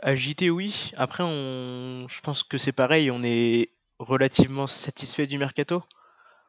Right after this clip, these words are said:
On a perdu, entre guillemets, que Blas et Giroto. C'était certes les deux meilleurs joueurs, mais on se dit que la saignée aurait pu être pire, euh, qu'un joueur comme Lafont aurait pu partir, qu'un joueur comme Simon aurait pu partir.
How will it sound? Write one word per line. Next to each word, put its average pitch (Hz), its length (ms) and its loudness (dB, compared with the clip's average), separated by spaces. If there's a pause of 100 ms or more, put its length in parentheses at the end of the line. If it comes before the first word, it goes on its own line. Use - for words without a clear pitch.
(240)
On 127 80 -2
a 120 80 4
perdu, 151 760 0
entre 139 220 -4
guillemets, 147 260 0
que - 140 0
Blas 156 260 4
et 156 80 2
Giroto. 151 540 -2
C'était - 260 -8
certes 143 300 0
les 135 80 0
deux 139 140 -2
meilleurs 139 240 0
joueurs, 156 200 -2
mais 120 140 -4
on 113 60 -4
se 110 40 -8
dit 123 180 -12
que - 120 -6
la 113 140 2
saignée 123 220 -4
aurait 123 160 0
pu 120 140 -6
être 113 140 -8
pire, - 380 -4 (600)
euh, 110 140 0
qu'un 120 160 -2
joueur 120 180 -4
comme 123 220 0
Lafont 143 320 2
aurait 131 120 0
pu 123 140 -14
partir, 143 480 -2
qu'un 117 160 -4
joueur 113 220 -4
comme 120 320 -4
Simon 139 500 2
aurait 127 140 -2
pu - 100 -16
partir. - 460 -2